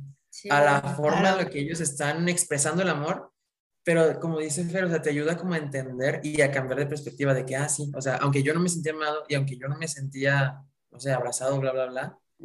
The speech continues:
Speaker 2: sí lo estaban haciendo, solo que lo estaban haciendo de esta forma.
Speaker 1: Ujú.
Speaker 2: Y como la verdad son muy escasos las,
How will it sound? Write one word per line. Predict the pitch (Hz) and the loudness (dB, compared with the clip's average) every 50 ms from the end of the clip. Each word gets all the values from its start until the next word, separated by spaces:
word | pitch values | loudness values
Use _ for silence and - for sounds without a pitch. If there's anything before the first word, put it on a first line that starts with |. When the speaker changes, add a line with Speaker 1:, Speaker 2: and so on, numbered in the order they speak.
| - - - | -10 -2 2
Speaker 2:
sí | - 175 180 | 4 4 6
lo | 180 | 6
estaban | 190 190 190 180 165 165 165 | 4 4 4 4 4 4 2
haciendo, | 160 147 143 156 151 160 175 190 185 | 2 0 0 -2 -2 -2 -4 -4 -6
solo | 175 - 139 139 139 139 139 - - | -4 -2 -2 0 0 -2 -4 -6 -8
que | - 139 | -6 -6
lo | 131 | -4
estaban | 135 135 139 143 143 143 | -4 -4 -2 0 0 0
haciendo | 139 135 135 131 131 131 131 | 0 -2 -4 -6 -6 -6 -6
de | 127 127 | -6 -6
esta | 127 - - 123 | -8 -8 -10 -10
forma. | - 131 123 123 123 - 135 - - _ _ _ - | -12 -12 -12 -12 -12 -14 -16 -16 -18 _ _ _ -10
Speaker 1:
Ujú. | 208 220 202 - 220 208 202 202 190 185 | -10 -10 -8 -8 -8 -8 -6 -6 -4 0
Speaker 2:
Y | 170 170 | 0 2
como | 170 180 180 175 175 170 - - - - - _ _ _ _ _ - | 4 4 4 6 4 4 2 0 -6 -14 -20 _ _ _ _ _ 0
la | 147 151 147 | 4 4 6
verdad | 143 139 143 147 143 | 6 6 6 4 2
son | - 170 165 160 160 | 0 -2 -4 -4 -4
muy | 160 160 160 160 | -4 -4 -2 0
escasos | 165 160 - - 139 143 139 147 151 156 170 - - | 0 0 0 0 -2 0 0 -2 -4 -4 -4 -6 -4
las, | - 139 131 127 127 131 - - - - _ | 0 2 2 2 2 0 -2 -4 -6 -8 _